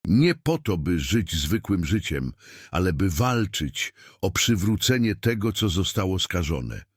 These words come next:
Jesteś jednym z nich. Kiedy twoja dusza wzburza się na widok błędu,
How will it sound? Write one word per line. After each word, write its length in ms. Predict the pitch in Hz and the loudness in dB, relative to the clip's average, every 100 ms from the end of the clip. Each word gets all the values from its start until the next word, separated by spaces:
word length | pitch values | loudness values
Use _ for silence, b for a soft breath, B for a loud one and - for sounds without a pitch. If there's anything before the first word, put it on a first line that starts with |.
| _ _ _ | _ _ _
Jesteś 460 | 98 104 - 101 - | 0 0 0 -2 0
jednym 520 | 85 95 69 82 78 | 0 0 0 0 0
z 100 | 64 | -2
nich. 440 | 73 64 - - _ _ _ _ | -2 -4 -8 -16 _ _ _ _
Kiedy 240 | - 104 104 | -2 0 0
twoja 280 | - 120 110 | 0 0 0
dusza 300 | 123 - 101 | 0 0 -2
wzburza 560 | 78 76 87 127 101 | -2 0 0 0 0
się 140 | 90 95 | -2 0
na 140 | 90 | 0
widok 320 | 90 95 82 | -2 -2 -2
błędu, 560 | 78 87 101 95 98 | -2 0 0 0 -2